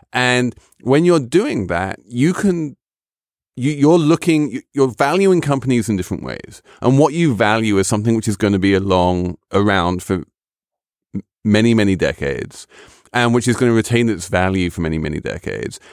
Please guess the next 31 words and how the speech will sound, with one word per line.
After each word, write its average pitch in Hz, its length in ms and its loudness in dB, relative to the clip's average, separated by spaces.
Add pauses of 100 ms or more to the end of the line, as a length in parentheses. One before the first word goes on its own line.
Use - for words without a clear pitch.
(220)
And 120 220 0
what 120 120 2
you 120 120 2
don't 139 240 0
need 131 160 0
to 110 80 -10
do 110 180 2
is 98 240 0 (180)
massively 113 560 0
increase 92 320 -2
the 87 80 -6
value 82 300 0
in 80 140 -4
five 73 260 -2
years 69 240 -6
like 87 100 -2
the - 60 -12
private - 320 -4
equity 80 300 -8
people 73 260 -10
do, - 160 -8 (220)
did. 76 200 -4 (200)
And 139 180 0
what 151 140 0
you 143 240 0
also 196 460 0
don't 104 220 0
need 85 120 -6
to - 80 -16
do 85 180 -4
is 85 240 -8